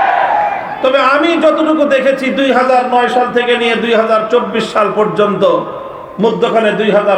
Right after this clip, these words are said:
তেরো সালের শাপলা চত্বর, দুই হাজার একুশ সালের ব্রাহ্মণবাড়িয়ার শহীদ শাহাদাতের ঘটনা, এই সকল শাহাদাত এবং এই হত্যাযজ্ঞের সঙ্গে জড়িত মানুষগুলোকে যদি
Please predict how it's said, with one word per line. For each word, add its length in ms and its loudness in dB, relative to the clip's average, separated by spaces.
তেরো 220 2
সালের 280 2
শাপলা 440 0
চত্বর, 360 0
দুই 240 2
হাজার 340 2
একুশ 360 -2
সালের 400 2
ব্রাহ্মণবাড়িয়ার 920 0
শহীদ 460 0
শাহাদাতের 500 2
ঘটনা, 400 0
এই 220 2
সকল 360 2
শাহাদাত 680 -2
এবং 280 0
এই 60 2
হত্যাযজ্ঞের 680 0
সঙ্গে 440 -2
জড়িত 360 0
মানুষগুলোকে 840 0
যদি 440 -4